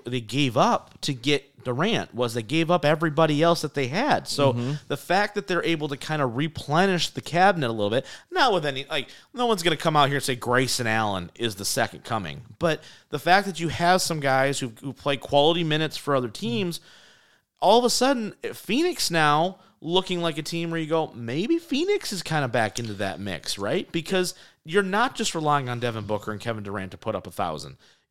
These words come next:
Speaker 1: You, you have a couple guys now that can put up some points and that you have depth again, which you
Speaker 2: Mm-hmm.
Speaker 1: didn't have previously, and now you have the ability potentially to,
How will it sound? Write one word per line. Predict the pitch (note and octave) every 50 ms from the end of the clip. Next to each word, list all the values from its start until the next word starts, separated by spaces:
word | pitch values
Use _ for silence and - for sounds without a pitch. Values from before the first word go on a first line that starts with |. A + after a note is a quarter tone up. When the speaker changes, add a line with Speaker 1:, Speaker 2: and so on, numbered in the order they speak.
| _ _
Speaker 1:
You, | D3+ D#3+ F#3 -
you | - F3+ G3+ G3+
have | F#3+ A3 A#3 A#3+ B3
a | A3+
couple | - A#3+ A#3 A3+ A#3
guys | G3+ A3 G#3+ B3 C4 C4+ A3
now | G#3 G3+ G3 F#3+
that | F3+ F#3+
can | - F#3 E3
put | - G3+ G3
up | - -
some | - F#3
points | E3+ G3 G#3+ A#3+ C4 - -
and | E3+ F#3 F#3+
that | F#3+ F#3 - E3
you | F#3 G3
have | F#3 G3 G3 G3+ F#3 - - - - - _ _ - A2 -
depth | C#3+ F3+ A#3 B3+ - - - - - - -
again, | A#2+ A#2 G2 G2+ G2+ E2 B1 - - A2
which | C#3+ E3 D3+ C#3 E3+
you | E3+
Speaker 2:
Mm-hmm. | C#3 -
Speaker 1:
didn't | F3 F#3 E3+ F3 E3 C#3+ - -
have | D#3+ E3 E3 D#3 D3 C#3 B2+ A2+ G#2+ - _ _ _ _ _
previously, | - E3 F3 G3 F#3 G3+ A3 - - G#3 A3 A#3+ A#3+ A#3 - - - - _ _
and | E3 F3 F3+
now | E3+ E3+ E3 F3
you | F#3 F3
have | D#3+ F3 E3+ D#3
the | D3+ D3+
ability | C#3+ C3 C#3 C#3+ C#3 C3+
potentially | B2+ - - - C3+ C3 B2 - B2+ B2+ A#2+
to, | - C3 C#3 C#3+ C#3